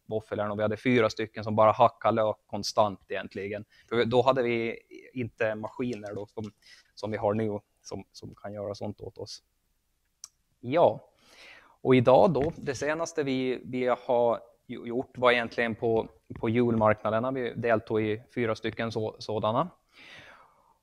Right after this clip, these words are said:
Och där serverar vi våran julraka då och allt.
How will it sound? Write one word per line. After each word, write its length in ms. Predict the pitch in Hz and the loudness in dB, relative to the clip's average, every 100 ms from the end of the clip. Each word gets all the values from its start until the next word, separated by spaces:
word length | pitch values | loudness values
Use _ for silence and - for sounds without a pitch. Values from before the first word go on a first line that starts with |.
| _ | _
Och 320 | - 127 117 - 139 | 4 4 4 -2 4
där 160 | 127 | 6
serverar 400 | 120 120 120 113 | 6 6 8 8
vi 80 | 110 | 6
våran 280 | 107 104 104 | 4 4 4
julraka 500 | 110 120 123 143 180 | 0 4 4 4 2
då 180 | 123 123 | 2 4
och 100 | 127 | 2
allt. 260 | 139 - | 2 -10